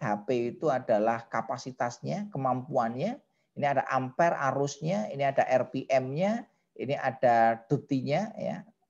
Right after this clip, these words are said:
continuous, ya. Ini ada frame-nya dua delapan enam T, di sini ada service factor, ini ada tegangan, di sini ada frekuensi, dan lain sebagainya.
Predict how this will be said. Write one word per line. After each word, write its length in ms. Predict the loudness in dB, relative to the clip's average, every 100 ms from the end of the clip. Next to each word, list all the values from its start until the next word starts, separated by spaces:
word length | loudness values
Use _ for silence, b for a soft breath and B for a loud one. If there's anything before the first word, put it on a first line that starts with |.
| _
continuous, 800 | 4 4 2 -2 -2 -4 -12 -18 _
ya. 160 | -20 -20 _ _ _ -4
Ini 160 | 0
ada 240 | 4 4 2
frame-nya 560 | 2 2 4 2 -2
dua 240 | 2 8 8
delapan 400 | 8 6 2 2
enam 80 | -2
T, 320 | -2 -2 -2 -6 _ _ _ _ _
di 80 | -8
sini 240 | -2 0
ada 240 | 4 4 6
service 400 | 4 2 -2 0
factor, 640 | -2 0 2 2 2 -4
ini 160 | -2 0
ada 240 | 2 0
tegangan, 800 | -2 -2 -2 0 -2 -2 -4 -6
di 80 | -8
sini 240 | -4 -4
ada 160 | -2 -2
frekuensi, 640 | 0 -2 0 0 0 -4
dan 160 | -2 -2
lain 160 | -4
sebagainya. 560 | -6 -8 -8 -8 -12 -14